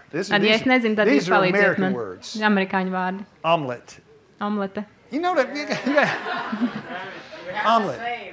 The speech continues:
Speaker 1: Oh, you have the same. Uh, you gonna die just like Americans, aren't you?
Speaker 2: Tad jūs nomirsiet tāpat kā Amerikā.
Speaker 1: So, when I was in the army,
Speaker 2: Kad es biju armijā,
Speaker 1: you go into the, you know, the, uh, the, the chow, the kitchen thing, you know, the,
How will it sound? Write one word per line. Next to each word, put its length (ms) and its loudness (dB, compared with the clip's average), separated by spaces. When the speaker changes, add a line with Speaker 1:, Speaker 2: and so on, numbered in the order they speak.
Speaker 1:
Oh, 180 4
you 140 2
have 180 4
the 60 -6
same. 380 0
Uh, 160 6
you 100 4
gonna 240 4
die 220 6
just 180 -2
like 200 4
Americans, 440 2
aren't 240 4
you? 100 2
Speaker 2:
Tad 140 6
jūs 160 4
nomirsiet 600 4
tāpat 320 4
kā 160 0
Amerikā. 680 0
Speaker 1:
So, 160 4
when 220 -2
I 100 6
was 160 2
in 80 0
the 100 0
army, 300 0
Speaker 2:
Kad 100 2
es 120 0
biju 200 2
armijā, 380 2
Speaker 1:
you 80 -4
go 200 6
into 200 0
the, 100 2
you 80 -2
know, 140 2
the, 220 2
uh, 360 2
the, 260 0
the 300 -2
chow, 320 2
the 80 -2
kitchen 400 -8
thing, 260 -6
you 60 -6
know, 140 -6
the, 80 -8